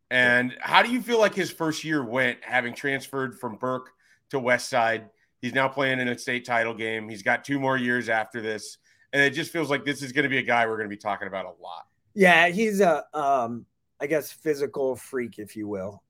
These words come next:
Speaker 2: Um, I, I think he's, he's pretty, pretty dang good. He doesn't, like, jump out, you know, if you're standing there watching a game.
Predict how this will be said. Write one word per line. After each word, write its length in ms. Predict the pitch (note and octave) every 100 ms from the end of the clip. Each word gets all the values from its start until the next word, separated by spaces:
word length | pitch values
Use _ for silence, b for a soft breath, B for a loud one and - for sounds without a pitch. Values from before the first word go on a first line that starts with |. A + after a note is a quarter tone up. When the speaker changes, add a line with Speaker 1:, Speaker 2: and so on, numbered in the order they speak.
| _
Speaker 2:
Um, 540 | A2 B2+ A#2+ A2+ A2 F#2+ _ _
I, 180 | C3 C3 _ -
I 140 | C#3
think 260 | A#2+ C3 A#2+
he's, 440 | B2+ A#2+ A#2 - _ _ -
he's 180 | G#2 -
pretty, 300 | - A#2+ A2 F#2 _ _ _ _ -
pretty 260 | B2+ A#2
dang 280 | G#2 G#2+ G2+
good. 280 | G#2 G2+ G2+
He 180 | - E3
doesn't, 540 | C#3 F3+ B3 C4+ B3+ - _ _ _ _ _ _ _
like, 320 | - D3+ C3 - _ _ _ _
jump 680 | C3+ C3 D3 D3 D3 C#3 C#3+
out, 440 | A#2+ A#2 G#2+ - _ _ _
you 120 | - B2
know, 440 | A#2+ A2 G#2 F#2 _
if 140 | B2+ A#2+
you're 300 | C3+ A#2+ A2+
standing 440 | - D3+ C#3 C#3
there 160 | B2+ A#2
watching 400 | A2+ A#2 - A2+
a 60 |
game. 400 | F#2+ G2+ G2 F#2+